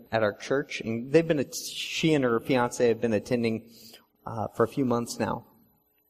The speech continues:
And our phone conversation was this. "My fiance has made some mistakes in the past, and he missed a court date, and they threw him in jail, and we thought it was gonna be a few days, but it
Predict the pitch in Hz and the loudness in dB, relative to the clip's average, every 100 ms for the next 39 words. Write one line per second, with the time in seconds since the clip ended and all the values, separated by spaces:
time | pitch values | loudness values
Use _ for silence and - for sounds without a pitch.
0 | _ _ _ _ - 120 113 165 156 156 | _ _ _ _ -8 -4 -2 -2 0 0
1 | 135 131 131 - 123 110 123 95 - - | 0 -2 -4 -2 -4 -2 0 0 -2 -10
2 | - - _ _ _ _ _ _ - - | -14 -20 _ _ _ _ _ _ -10 -8
3 | - 135 123 - 123 117 113 120 110 117 | -4 -2 -2 0 0 0 -4 -4 -4 -6
4 | 107 113 101 - 92 117 - 113 98 107 | -8 -8 -10 -6 -4 -4 -6 -6 -4 -4
5 | 95 113 - - _ _ _ _ _ _ | -4 -6 -16 -20 _ _ _ _ _ _
6 | _ _ _ _ _ _ _ _ _ _ | _ _ _ _ _ _ _ _ _ _
7 | _ _ _ - 107 104 113 113 110 - | _ _ _ -10 -6 -2 -2 -4 -6 -2
8 | 113 107 107 107 - - - _ _ - | -2 -2 -4 -4 -6 -14 -20 _ _ -12
9 | 110 101 - 113 95 92 - 98 98 98 | -8 -6 -4 -4 -2 -4 -2 0 0 -2
10 | 104 127 113 110 117 101 101 - 98 101 | -2 0 0 0 -4 -4 -6 -6 -2 -2
11 | 98 - 104 101 | -2 -6 -6 -8